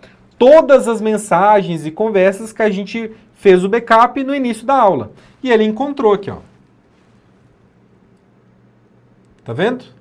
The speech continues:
Ele apareceu aqui o aviso, ó, restaurar suas conversas. Vai aparecer aqui a conta Google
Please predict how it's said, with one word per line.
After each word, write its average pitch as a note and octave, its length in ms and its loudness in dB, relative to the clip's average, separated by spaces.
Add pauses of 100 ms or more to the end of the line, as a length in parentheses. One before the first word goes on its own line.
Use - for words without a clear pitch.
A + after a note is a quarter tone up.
(120)
Ele D#3+ 120 -8
apareceu G#3 460 2
aqui G#3 160 -2
o A3 40 4
aviso, G#3+ 340 0
ó, A#2+ 40 -4
restaurar G#3 720 0
suas G#3 320 -2
conversas. F3+ 1040 -6 (1400)
Vai D#3+ 140 0
aparecer F3 420 -2
aqui D#3+ 200 -4
a D3 60 0
conta C#3+ 300 -8
Google A3+ 500 -4